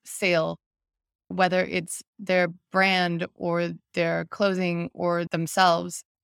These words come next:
Coachella is a huge marketing machine. And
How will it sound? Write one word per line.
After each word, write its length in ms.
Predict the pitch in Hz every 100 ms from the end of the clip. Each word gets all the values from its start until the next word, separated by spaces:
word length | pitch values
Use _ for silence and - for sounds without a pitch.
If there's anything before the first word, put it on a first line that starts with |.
| -
Coachella 540 | 226 196 214 190 208
is 160 | 190 185
a 40 |
huge 800 | 185 - 208 190 185 165 - - _ _ _ _ _ -
marketing 460 | 170 160 - 240 160
machine. 460 | 156 - - - - _ _ _ _ _ _ _ _ 190
And 560 | 185 185 185 185 185